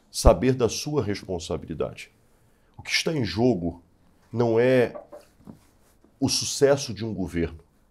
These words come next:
O que está em jogo é um momento da história da democracia do nosso país. Nós acabamos de vivenciar uma eleição extremamente acirrada, onde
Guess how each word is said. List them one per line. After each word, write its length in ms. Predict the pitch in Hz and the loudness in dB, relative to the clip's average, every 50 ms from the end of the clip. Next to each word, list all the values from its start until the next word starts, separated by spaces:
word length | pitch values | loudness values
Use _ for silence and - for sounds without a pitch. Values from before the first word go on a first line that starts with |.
| _ _ _ _ _ _ _ _ _ _ _ _ _ | _ _ _ _ _ _ _ _ _ _ _ _ _
O 40 | 101 | -14
que 80 | 87 - | -8 -6
está 240 | - - - 131 | -2 2 2 4
em 80 | 123 107 | 4 2
jogo 400 | 92 80 95 113 120 110 90 101 | 0 0 0 0 0 2 2 4
é 60 | 101 | 2
um 100 | 107 110 | 4 2
momento 560 | 104 98 92 92 98 110 113 107 110 - 67 | 0 0 0 0 2 0 0 0 -4 -10 -14
da 160 | 65 67 95 98 | -6 -2 -2 -2
história 380 | 98 - - - 113 110 113 | -2 -2 0 0 2 4 4
da 100 | 110 113 | 4 2
democracia 640 | 107 113 110 113 110 113 110 98 - - - 127 123 | 2 2 0 -2 -2 -2 -4 -4 -4 -6 -6 -6 -4
do 120 | 98 92 | -4 -4
nosso 260 | 85 80 80 - - - | -4 -4 -4 -6 -8 -8
país. 400 | - 71 57 - - - - - _ _ _ _ _ _ _ _ _ _ _ _ _ _ _ _ _ _ _ _ | -8 -8 -8 -10 -14 -16 -16 -18 _ _ _ _ _ _ _ _ _ _ _ _ _ _ _ _ _ _ _ _
Nós 200 | - 95 98 101 | 2 4 4 4
acabamos 600 | 117 - - 104 90 95 113 120 127 123 117 104 | 4 2 2 0 2 2 2 2 2 -2 -4 -4
de 400 | 85 85 87 98 101 98 95 92 - - _ _ _ _ | -6 -6 -4 -2 0 0 0 -2 -6 -14 _ _ _ _
vivenciar 880 | - 110 117 95 98 107 110 101 - - 95 90 92 98 92 - - _ _ _ _ _ | -4 -2 -2 0 2 0 0 0 0 0 2 2 2 2 2 -2 -8 _ _ _ _ _
uma 180 | - 98 101 104 | -4 0 2 2
eleição 380 | 101 98 95 92 - - 98 90 | 4 4 2 0 -2 -4 -4 -4
extremamente 680 | 82 - - - 110 135 135 117 98 104 104 104 - 101 | -4 -6 -4 0 0 2 2 2 0 -2 -4 -2 -4 -4
acirrada, 600 | 87 - - 80 78 80 82 87 85 85 95 - _ _ _ _ _ _ _ - - - _ _ | -4 -4 -4 -4 0 0 2 2 0 -2 -6 -8 _ _ _ _ _ _ _ -20 -20 -20 _ _
onde 680 | 117 131 143 147 143 123 95 98 101 98 87 - - | 6 8 8 8 6 2 0 0 0 0 0 -2 -4